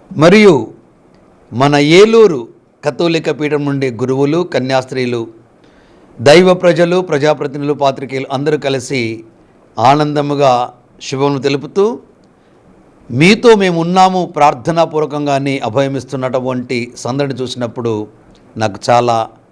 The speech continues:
ఆనందంగా ఉంది, ప్రోత్సాహకరంగా ఉంది. ఏలూరు కథోలిక పీఠం మరియు విశాఖపురి అగ్రపీఠం చాలా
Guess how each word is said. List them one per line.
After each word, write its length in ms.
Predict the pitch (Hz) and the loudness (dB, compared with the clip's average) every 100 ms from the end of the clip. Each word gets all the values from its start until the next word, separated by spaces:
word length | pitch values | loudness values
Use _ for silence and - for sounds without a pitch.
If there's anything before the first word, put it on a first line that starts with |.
| _ 107 | _ -4
ఆనందంగా 540 | 113 139 143 151 151 | -2 -2 -4 -2 -2
ఉంది, 420 | 156 160 175 202 - _ _ _ _ | -2 -4 -8 -12 -14 _ _ _ _
ప్రోత్సాహకరంగా 720 | 123 123 123 110 117 113 110 | -6 -4 -6 -8 -6 -6 -6
ఉంది. 340 | 107 104 92 - _ _ _ _ _ _ _ _ _ _ - | -8 -8 -12 -16 _ _ _ _ _ _ _ _ _ _ 0
ఏలూరు 500 | 143 190 220 240 254 | 6 6 8 6 6
కథోలిక 600 | 247 196 196 190 185 175 | 4 2 2 0 -2 -4
పీఠం 480 | 170 165 170 180 190 _ _ _ _ _ _ _ - | -4 -2 -2 -4 -12 _ _ _ _ _ _ _ -10
మరియు 540 | 131 156 165 151 131 117 - _ _ - | 0 2 4 2 0 -6 -16 _ _ -6
విశాఖపురి 960 | 147 160 214 208 214 180 180 165 143 - | -4 2 2 4 0 0 -2 -2 -2 -6
అగ్రపీఠం 840 | 139 120 156 151 139 147 117 127 - _ _ _ _ _ _ _ _ _ _ - | -6 -4 -4 -4 -2 -2 -4 -8 -14 _ _ _ _ _ _ _ _ _ _ 2
చాలా 500 | 139 147 139 135 131 | 4 6 4 4 0